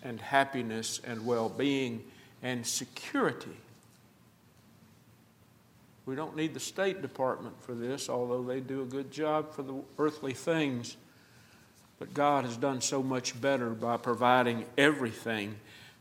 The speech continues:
that He knows we could experience. And so it's a meditation upon walking in God's way.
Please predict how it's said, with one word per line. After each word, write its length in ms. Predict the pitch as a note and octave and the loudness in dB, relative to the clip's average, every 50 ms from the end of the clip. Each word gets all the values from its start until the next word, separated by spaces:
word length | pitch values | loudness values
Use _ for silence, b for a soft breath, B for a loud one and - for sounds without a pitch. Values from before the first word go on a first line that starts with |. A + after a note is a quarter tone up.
| B - - | B -16 -4
that 380 | A2+ A#2+ A#2+ B2 A#2 A2+ - - | 2 4 6 6 6 4 4 2
He 160 | B2+ B2+ B2 | 2 2 4
knows 480 | B2+ B2+ C3 C3+ C3 B2+ A#2+ A2+ - | 4 6 8 8 8 8 6 2 0
we 180 | A2+ A2+ B2 B2 | 0 0 0 0
could 220 | A#2+ - - F#2+ | 0 -2 -4 -4
experience. 800 | A2 - - - - - - C3 A#2+ A2+ G#2+ G2+ F#2+ - - - B B B B B B B B | -4 -4 -4 -4 -2 0 2 4 4 4 2 0 -4 -8 -12 -14 B B B B B B B B
And 160 | - D3+ E3 D#3+ | 0 2 2 2
so 480 | - - G3 F3+ F#3 F3+ E3 - B B B B B B - - | 4 6 8 8 8 8 6 2 B B B B B B 0 2
it's 220 | F#3 F3+ F#3 - | 2 4 6 6
a 60 | G3+ | 6
meditation 800 | F3+ F3+ F3+ E3 E3 D3+ - - D#3+ D#3+ D3+ - - D#3+ D#3 D3+ D#3 | 8 8 6 6 6 4 4 6 8 8 8 6 4 4 4 4 4
upon 400 | D#3 - D#3+ D#3 D#3+ D#3+ D3+ D3+ | 4 6 6 6 6 4 6 8
walking 480 | D#3+ E3 F3+ F3+ F3 - D3+ B2+ B2 | 10 12 12 10 8 6 2 2 2
in 180 | B2 B2 B2+ B2+ | 0 0 0 4
God's 400 | B2 B2+ B2 B2+ B2+ B2+ B2+ D3 | 6 8 10 10 8 6 4 4
way. 440 | D3+ E3+ F3+ F3 D#3 B2+ G#2+ G2 | 6 8 8 10 8 8 6 2